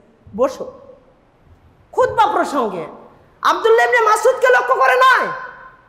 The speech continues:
খুতবা প্রসঙ্গে ওখানে একটা বিষয় এসে গিয়েছিল, "ইজলিস, তুমি বসো।" আব্দুল্লাহ ইবনে আস-, মাসউদ হাদিস বর্ণনা করে বলছেন, "আল্লাহর নবী যখন বসার কথা বললেন, তখন মসজিদের ভিতরে একটা পা ছিল আর বাইরে একটা পা ছিল, আমি ওখানেই বসে পড়লাম।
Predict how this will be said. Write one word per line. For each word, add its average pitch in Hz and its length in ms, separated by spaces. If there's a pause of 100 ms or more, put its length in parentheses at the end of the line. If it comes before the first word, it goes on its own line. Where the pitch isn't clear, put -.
(240)
খুতবা 453 380
প্রসঙ্গে 403 600
ওখানে 415 360
একটা 403 200
বিষয় 370 400
এসে 370 180
গিয়েছিল, 370 340
"ইজলিস, 466 600
তুমি 403 180
বসো।" 403 420 (1120)
আব্দুল্লাহ 440 400
ইবনে 440 140
আস-, 415 280
মাসউদ 403 340
হাদিস 403 300
বর্ণনা 427 320
করে 427 200
বলছেন, 427 580 (340)
"আল্লাহর 415 360
নবী 427 260
যখন 427 300
বসার 415 340
কথা 427 240
বললেন, 427 540 (300)
তখন 403 260
মসজিদের 453 600
ভিতরে 466 240
একটা 427 260
পা 403 260
ছিল 392 160
আর 370 160
বাইরে 415 280
একটা 403 260
পা 339 200
ছিল, 359 120
আমি 330 160
ওখানেই 339 360
বসে 370 240
পড়লাম। 185 340